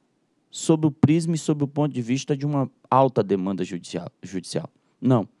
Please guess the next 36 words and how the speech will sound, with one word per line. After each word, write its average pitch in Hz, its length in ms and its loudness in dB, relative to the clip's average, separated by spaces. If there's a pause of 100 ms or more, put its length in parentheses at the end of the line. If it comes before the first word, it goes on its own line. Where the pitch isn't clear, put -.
(400)
Eu 104 140 -2
acho 107 240 -2
que - 100 -10
nós 101 220 -6
vamos 98 400 -4
enfrentar 87 640 -6
cada 110 340 -2
uma 92 240 -6
delas 107 480 -4 (320)
com 101 140 -4
o 95 60 -2
devido 101 480 -2
endereçamento 92 920 -4 (300)
e 104 100 -6
com - 160 -8
o 104 60 -4
sucesso - 580 -8
que - 220 -10 (260)
Vossa 87 280 0
Excelência 85 480 -2
vem 82 180 0
tendo 85 400 0
aí, 87 240 0 (180)
bem 82 220 0
colocado 80 640 0
hoje 82 240 0
aqui - 180 -10
pela 82 300 -4
manhã, 85 400 0 (220)
e 92 100 0
não 101 180 0
só 90 240 0
esse, 80 280 -2
se - 100 -16
fosse - 300 -4
relacionar, 85 760 -4